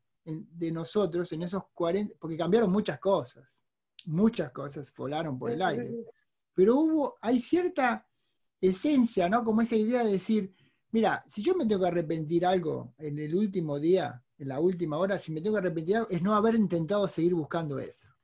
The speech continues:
Speaker 1: Eso, eso yo lo tengo claro. Si, si
Speaker 2: Claro,
Speaker 1: queda
Speaker 2: claro.
Speaker 1: treinta segundos, ¿y qué te arrepentís? Y no haber seguido buscando. Aunque sea esos últimos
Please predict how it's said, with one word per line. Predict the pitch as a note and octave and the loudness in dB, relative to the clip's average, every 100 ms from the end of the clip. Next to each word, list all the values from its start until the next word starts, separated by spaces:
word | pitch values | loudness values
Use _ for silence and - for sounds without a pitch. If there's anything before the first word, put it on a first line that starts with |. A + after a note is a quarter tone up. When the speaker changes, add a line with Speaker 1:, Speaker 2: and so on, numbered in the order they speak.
| _ _ | _ _
Speaker 1:
Eso, | F3 F3 F3 | -8 -4 -4
eso | - F#3 G3 D3 C#3+ | -2 -2 0 -2 -6
yo | - G#3+ | 2 4
lo | F#3 | 4
tengo | E3 F3+ D3 | 2 0 -2
claro. | D3+ A#2+ G#2+ - _ _ _ - _ - | -4 -4 -6 -14 _ _ _ -20 _ -10
Si, | F#3 G3+ - | -6 -6 -8
si | - | 2
Speaker 2:
Claro, | A3 C#4 | 6 6
Speaker 1:
queda | C#4 C#4+ | 6 4
Speaker 2:
claro. | E3+ C3 - _ | 0 -4 -8 _
Speaker 1:
treinta | C4 D4 A#3+ A3+ | -2 0 2 0
segundos, | F3+ G3+ A#3+ C4 A3 F#3 E3+ | 0 0 2 2 2 2 0
¿y | F3+ | -4
qué | C4 | -2
te | C4 | 0
arrepentís? | A3+ G3 G3 E3 D#3 - | 0 0 0 0 -2 0
Y | G3 | 2
no | A3 | 4
haber | A3+ A#3 G3 | 4 4 0
seguido | - F#3+ F#3 | 0 2 2
buscando. | D#3+ C3+ C#3 F2+ F2 - | 2 -4 -10 -10 -10 -4
Aunque | E3+ G#3+ | 2 2
sea | B3+ D#4 | 2 0
esos | - G#3+ | 0 0
últimos | C4 A#3+ A#3 G3+ | 0 0 0 0